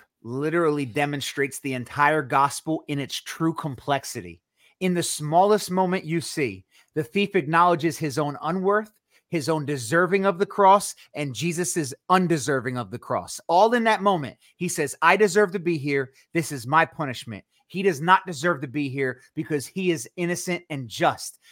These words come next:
And in that moment, that's the gospel, guys. It's recognizing that you deserve the cross, recognizing that he doesn't deserve the cross,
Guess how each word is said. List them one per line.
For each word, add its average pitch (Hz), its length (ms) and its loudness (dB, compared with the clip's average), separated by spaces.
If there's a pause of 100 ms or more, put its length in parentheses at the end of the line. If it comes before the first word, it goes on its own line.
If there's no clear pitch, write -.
(120)
And 175 180 -4
in 254 200 -2
that 247 180 2
moment, 233 300 0
that's - 280 -2
the 190 120 -8
gospel, 202 500 -6
guys. 113 440 -8 (240)
It's 175 200 -6
recognizing 214 760 2
that 147 180 0
you 190 120 -4
deserve 196 380 0
the - 80 -10
cross, - 500 2 (220)
recognizing 202 640 0
that 156 160 0
he 185 160 -8
doesn't 190 440 2
deserve 147 360 -2
the 135 80 -4
cross, 131 400 0